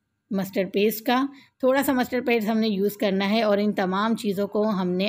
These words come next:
अच्छे तरीके से चम्मच की मदद से मिक्स कर देना है और ये बहुत ही ज़बरदस्त एक सॉस हमारे पास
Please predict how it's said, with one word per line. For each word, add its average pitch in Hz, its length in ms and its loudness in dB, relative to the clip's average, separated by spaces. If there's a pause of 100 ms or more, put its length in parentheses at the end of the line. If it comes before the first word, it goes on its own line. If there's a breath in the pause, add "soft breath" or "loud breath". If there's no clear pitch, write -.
अच्छे 240 280 -2
तरीके 196 460 -2
से 220 160 -2 (720 loud breath)
चम्मच 262 340 2
की 285 100 2
मदद 208 240 2
से 202 180 -2
मिक्स 185 260 -2
कर 226 200 2
देना 220 360 2
है 226 320 2
और 202 180 2
ये 202 160 0
बहुत 202 360 -4
ही 233 80 0
ज़बरदस्त 190 540 -2
एक 208 160 -2
सॉस 220 400 -2
हमारे 196 280 0
पास 196 320 0